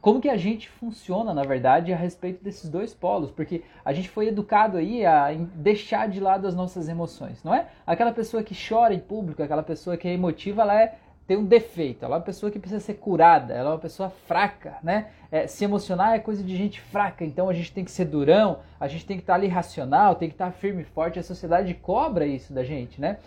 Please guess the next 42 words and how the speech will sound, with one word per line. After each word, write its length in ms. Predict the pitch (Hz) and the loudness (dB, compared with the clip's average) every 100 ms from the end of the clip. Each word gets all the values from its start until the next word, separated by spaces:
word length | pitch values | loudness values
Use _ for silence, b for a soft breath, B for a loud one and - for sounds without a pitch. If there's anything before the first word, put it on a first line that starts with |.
| B 190 | B -6
É, 160 | - 160 | 2 6
até, 240 | 160 165 | 6 4
por 160 | 208 196 | -4 -4
exemplo, 240 | 185 202 | -6 -6
a 40 | 190 | -6
pessoa 440 | 190 180 190 202 | -8 -6 -4 0
é, 400 | 196 190 165 - - _ | 4 4 4 0 -6 _
sei 80 | 185 | -2
lá, 80 | 180 | 0
um 140 | 160 | 2
alto 240 | 185 220 | 2 2
executivo 480 | 202 180 180 - 190 | -4 -6 -8 -8 -6
de 80 | 175 | -4
uma 120 | 180 | -4
empresa, 360 | 170 - 139 127 | -6 -4 -4 -4
ele 80 | 135 | -2
vai 120 | 147 | -2
lá 60 | |
e 40 | 165 | -2
fica 140 | - | -4
uma 120 | 202 | -4
semana 580 | 196 220 190 185 240 220 | -2 -2 2 4 4 2
trancado 480 | 208 185 180 180 180 | 0 -2 2 4 2
dentro 320 | 156 190 208 185 | -2 -6 -6 -6
do 80 | |
escritório 680 | 185 - 175 160 165 175 190 | -8 -6 -8 -2 4 6 6
lá 200 | 151 151 | 4 4
pra 260 | - 170 156 B _ | 4 -2 -2 B _
fechar 380 | - 160 - 190 | -8 -6 -2 -2
um 20 | |
relatório, 500 | 175 135 - 202 185 | 0 0 2 2 2
um 40 | |
contrato, 460 | - 190 175 185 185 | -2 -4 2 2 2
sei 80 | 165 | -2
lá, 160 | 165 - | 0 0
sem 180 | 190 | -4
ver 120 | 160 175 | -2 -2
a 60 | |
família, 360 | 170 135 170 175 | -2 -4 -2 -2
sem 140 | 175 | -4
fazer 260 | - 156 156 | -8 -6 2
nada, 320 | 143 226 | 4 4